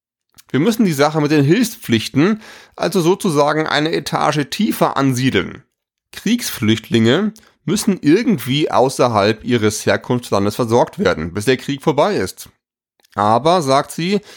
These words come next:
sie haben keinen Anspruch, dass das in bestimmten europäischen Ländern passiert. Anders ist das bei politisch Verfolgten.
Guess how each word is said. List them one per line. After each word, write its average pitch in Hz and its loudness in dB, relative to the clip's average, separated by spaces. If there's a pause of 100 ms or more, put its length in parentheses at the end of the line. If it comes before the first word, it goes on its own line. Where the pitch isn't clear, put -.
sie 139 0
haben 135 2
keinen 180 0
Anspruch, 160 -2
dass 160 -2
das - -4
in 160 0
bestimmten 139 0
europäischen 117 0
Ländern 170 2
passiert. - -4 (1120)
Anders 110 0 (380)
ist - -10
das 165 -2
bei 143 2
politisch 175 0
Verfolgten. 98 -2